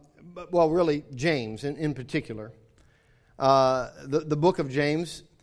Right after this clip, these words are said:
but in chapter three specifically, James describes what I would call gospel culture similarly, but from a different perspective. And he says this beginning in verse thirteen. "Who is wise and understanding among you?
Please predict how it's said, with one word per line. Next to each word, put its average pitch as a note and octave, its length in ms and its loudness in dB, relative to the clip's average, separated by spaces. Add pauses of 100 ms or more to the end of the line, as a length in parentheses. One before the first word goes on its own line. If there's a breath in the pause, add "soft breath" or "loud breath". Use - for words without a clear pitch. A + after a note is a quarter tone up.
(100)
but D#3+ 140 4
in D#3 80 -2
chapter E3+ 400 -2
three F3 320 0
specifically, C#3 800 -4 (520 soft breath)
James F#3+ 340 2
describes E3+ 760 0 (240)
what D#3+ 240 2
I D#3+ 100 2
would D#3 180 -4
call D#3+ 180 0
gospel D3+ 420 -2
culture D3+ 500 -4 (540 soft breath)
similarly, G3 680 2
but D#3+ 160 -2
from F3 140 -8
a E3+ 60 -2
different F3 420 -2
perspective. D3+ 640 -2
And C3 100 -10
he D3+ 100 -6
says E3+ 260 -4
this F3+ 140 -4
beginning E3 380 -2
in D3+ 120 -4
verse D3 240 0
thirteen. C#3 640 -6 (640)
"Who D4+ 180 0
is E3 160 2
wise G3+ 640 8
and F3+ 140 0
understanding F#3 600 0
among F3 280 -2
you? C4 300 -8